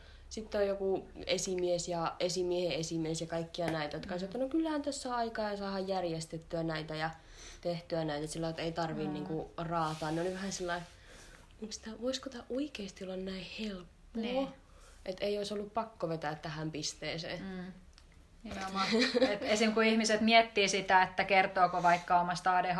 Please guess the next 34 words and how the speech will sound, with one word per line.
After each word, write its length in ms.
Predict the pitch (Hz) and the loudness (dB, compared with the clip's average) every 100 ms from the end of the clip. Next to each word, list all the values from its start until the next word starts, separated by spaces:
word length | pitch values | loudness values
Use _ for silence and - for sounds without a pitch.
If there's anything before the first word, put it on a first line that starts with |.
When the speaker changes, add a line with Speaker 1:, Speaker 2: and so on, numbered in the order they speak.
| 175 | 0
Speaker 2:
D:stään 360 | 185 - 185 180 | 0 -2 -4 -2
töissä, 440 | 190 196 - 240 240 - - - - - - 214 | -2 -2 4 4 4 -6 -18 -20 -20 -20 -6 0
Speaker 1:
Mä 60 | 294 | 4
oon 60 | |
Speaker 2:
no, 160 | 254 208 | 8 8
Speaker 1:
kertonut. 260 | 185 170 220 214 | 6 2 6 6
Speaker 2:
monta 220 | 214 208 | 8 4
puolta, 360 | 220 208 208 208 | 8 8 10 4
mutta 540 | 202 - - 202 - - - | 0 0 6 8 6 -2 -6
olen 220 | 190 196 208 | -2 0 -2
itse 220 | 208 233 | 0 0
kertonut 560 | 233 240 233 233 233 | 6 6 8 4 4
ja 120 | 233 233 | 4 4
sille, 520 | 226 220 214 208 - | 6 8 8 6 2
ehkä 260 | 208 208 226 | 2 4 2
sillä 500 | 220 208 208 202 - - - - - - - - - - | 4 8 8 8 4 -2 -16 -20 -20 -20 -20 -14 -14 -10
Speaker 1:
Sillä 240 | - 254 | -2 0
saa 340 | 269 277 269 247 | 2 4 6 6
Speaker 2:
saa 260 | 208 196 | 8 8
sen 140 | 196 202 | 6 6
Speaker 1:
tietyt-, 180 | 277 | 10
Speaker 2:
avun 260 | 190 190 - | 10 8 6
ja 100 | 190 | 6
sen 180 | 196 185 | 4 4
ymmärryksenkin, 840 | 196 190 185 180 185 185 - 190 | 2 2 4 4 2 -2 2 2
Speaker 1:
saa 240 | 247 285 247 | 4 6 6
Speaker 2:
niin. 80 | 247 | 4
Speaker 1:
ymmärrystä, 480 | 240 220 202 - 208 | 4 2 2 0 -2
mut 140 | 202 | 0
sit 180 | 233 233 | -2 -2
voi 100 | 233 | 2
olla 120 | 214 | 2
tällä, 340 | 208 202 196 180 | 0 0 2 0
että 160 | 185 | 0